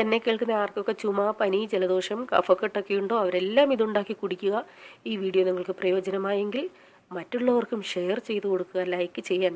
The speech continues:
മറക്കരുത്. കൂടുതൽ അപ്ഡേറ്റിനായി ഈ ചാനൽ സബ്സ്ക്രൈബ് ചെയ്യാൻ മറക്കരുത്. ഇത് നിങ്ങൾക്ക് ഇഷ്ടപ്പെട്ടെങ്കിൽ ആ-, പ്ലേലിസ്റ്റിൽ ആഡ് ചെയ്യുക. അപ്പോൾ നിങ്ങൾക്ക് സെർച്ച് ചെയ്യേണ്ടി വരില്ല.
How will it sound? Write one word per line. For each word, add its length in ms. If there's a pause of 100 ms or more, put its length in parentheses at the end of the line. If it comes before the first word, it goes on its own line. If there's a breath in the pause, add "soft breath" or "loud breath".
മറക്കരുത്. 560 (560 loud breath)
കൂടുതൽ 320 (260)
അപ്ഡേറ്റിനായി 680 (540 loud breath)
ഈ 120
ചാനൽ 260 (140)
സബ്സ്ക്രൈബ് 520
ചെയ്യാൻ 220 (100)
മറക്കരുത്. 560 (680 loud breath)
ഇത് 140 (160)
നിങ്ങൾക്ക് 340
ഇഷ്ടപ്പെട്ടെങ്കിൽ 680 (680 loud breath)
ആ-, 280
പ്ലേലിസ്റ്റിൽ 540 (220)
ആഡ് 240
ചെയ്യുക. 240 (120)
അപ്പോൾ 220
നിങ്ങൾക്ക് 340
സെർച്ച് 320 (100)
ചെയ്യേണ്ടി 460
വരില്ല. 300